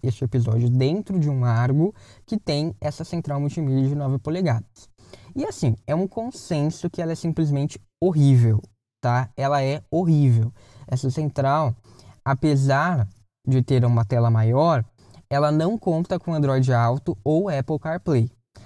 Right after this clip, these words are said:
Até existe aqui um app, né, que dizem que dá pra espelhar oficialmente, mas assim, é, primeiro, eu tentei já várias vezes com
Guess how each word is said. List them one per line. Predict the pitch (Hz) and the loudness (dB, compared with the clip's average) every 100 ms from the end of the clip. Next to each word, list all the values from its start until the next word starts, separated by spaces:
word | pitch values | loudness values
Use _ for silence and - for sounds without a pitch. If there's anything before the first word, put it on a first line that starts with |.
| - - | -14 -8
Até | 143 - 226 | -6 -4 -2
existe | 277 175 151 180 190 - | -2 0 2 2 0 -6
aqui | 160 - 160 | -8 0 2
um | 170 165 | 2 0
app, | 131 127 131 - 151 180 - _ 151 | 0 0 -2 0 0 0 -6 _ -4
né, | 127 131 | -2 -2
que | - 131 135 | 2 4 6
dizem | 131 135 143 147 156 156 170 | 6 6 6 4 2 2 0
que | 160 | 0
dá | 139 127 123 | 2 0 0
pra | 135 | 0
espelhar | 131 - 151 123 117 123 | -2 -2 0 2 2 2
oficialmente, | 135 131 - 131 120 113 123 160 - - - - - | 0 -4 -4 0 2 2 2 -2 -8 -20 -20 -20 -6
mas | 156 185 | -2 -2
assim, | - - 190 127 107 - - | -4 -2 2 2 2 -2 -10
é, | 156 98 - | -6 -6 -2
primeiro, | - 196 208 180 127 110 - - - _ | 0 2 2 0 2 0 -4 -12 -20 _
eu | 147 175 226 | 2 4 2
tentei | 233 220 165 143 147 | -2 -2 0 2 2
já | 135 123 | 2 2
várias | 123 127 180 208 160 | 2 2 0 -2 0
vezes | 139 131 135 - | 0 0 -2 -4
com | 147 151 170 | 0 0 0